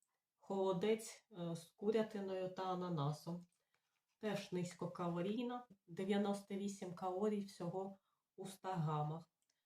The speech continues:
Давно хотіла, коштує євро сорок дев'ять. Скоро буде акція, здається, буде євро з шостого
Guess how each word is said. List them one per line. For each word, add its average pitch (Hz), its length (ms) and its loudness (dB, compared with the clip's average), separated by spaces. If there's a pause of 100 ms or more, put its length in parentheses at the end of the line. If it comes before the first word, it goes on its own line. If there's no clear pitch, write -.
(240)
Давно 190 420 0
хотіла, 226 500 -2
коштує 208 520 -2
євро 185 460 -2
сорок 175 400 -4
дев'ять. 151 440 0 (640)
Скоро 202 360 2
буде 185 260 0
акція, 190 580 0
здається, 175 540 -4
буде 165 280 -2
євро 226 480 0
з 226 40 -6
шостого 202 720 -4